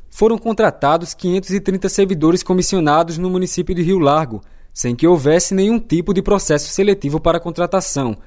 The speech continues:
e a remuneração desses funcionários representaria um total de quinhentos e quatorze mil reais aos cofres públicos. Tais servidores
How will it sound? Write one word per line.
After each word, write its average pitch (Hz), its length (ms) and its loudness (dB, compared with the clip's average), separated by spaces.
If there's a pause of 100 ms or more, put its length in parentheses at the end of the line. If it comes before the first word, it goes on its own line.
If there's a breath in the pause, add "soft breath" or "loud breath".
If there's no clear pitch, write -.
(400 soft breath)
e 110 120 -4
a - 20 -2
remuneração 160 640 0
desses 117 260 -4
funcionários 151 680 0 (280 soft breath)
representaria 202 640 0
um 185 80 0
total 151 400 2
de 165 120 -4
quinhentos 196 340 -2
e 202 80 -2
quatorze 196 380 0
mil 185 100 4
reais 151 500 2 (220 soft breath)
aos 185 220 0
cofres 151 340 -2
públicos. - 600 -6 (1200)
Tais 107 220 -2
servidores 151 720 2